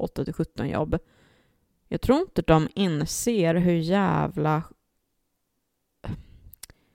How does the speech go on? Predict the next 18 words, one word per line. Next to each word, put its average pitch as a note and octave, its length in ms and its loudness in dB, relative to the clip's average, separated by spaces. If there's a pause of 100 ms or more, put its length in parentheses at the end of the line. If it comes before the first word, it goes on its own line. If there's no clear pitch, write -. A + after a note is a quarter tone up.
(240)
vardagslyxigt, F3+ 1400 0
eller F3 80 0
vad E3 140 0
man E3 80 -2
ska F3+ 120 0
säga, - 300 -2
det D#3 140 2
är F#3+ 320 0
egentligen. - 420 -4 (1400)
Jätteskönt. - 580 2 (180)
Men E4+ 200 4
i E4 60 2
alla D4+ 100 2
fall, G3+ 140 4 (260)
det D4+ 100 2
var E4 60 4
min G#3+ 300 2 (300)
vecka. - 220 -2